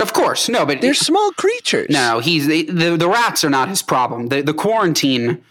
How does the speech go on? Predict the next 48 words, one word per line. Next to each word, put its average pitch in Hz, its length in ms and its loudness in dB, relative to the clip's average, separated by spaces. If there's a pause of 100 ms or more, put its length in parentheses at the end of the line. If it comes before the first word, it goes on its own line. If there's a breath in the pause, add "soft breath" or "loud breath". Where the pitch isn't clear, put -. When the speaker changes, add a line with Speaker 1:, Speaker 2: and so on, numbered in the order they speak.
(200 soft breath)
Speaker 1:
it, 143 200 -2
the, 147 140 2
the 160 180 0
rats 226 320 0
are, 143 360 -2 (260)
are 143 80 0
coming 170 280 0
out 139 140 0
because 131 260 -4
of 117 80 -4
the 185 80 -4
quarantine. 151 640 -2 (220 loud breath)
They 202 180 0
think 185 240 0
that 156 140 -2
the 160 40 0
humans 165 380 2
have 156 140 0
left. - 420 -2 (480 soft breath)
So 165 120 0
it's 156 120 0
just 175 160 0
their 175 240 2
city 220 380 0
to 156 100 2
Speaker 2:
Right. 170 80 4
Speaker 1:
be 165 80 2
taken. 175 480 -2 (400 loud breath)
It's 143 180 -2
like, 151 220 0
this 185 220 0
is 175 100 0
our 156 240 0
time. 156 480 0
Like, 123 200 -4
this 151 180 0
is - 160 -2 (320 loud breath)
in 185 160 2
the 170 60 4
history 147 440 0
books, - 280 -4
the - 80 -2
time 170 320 0
when 147 100 2
the 131 80 0
rats 160 420 0
seized 175 460 0
control 139 720 0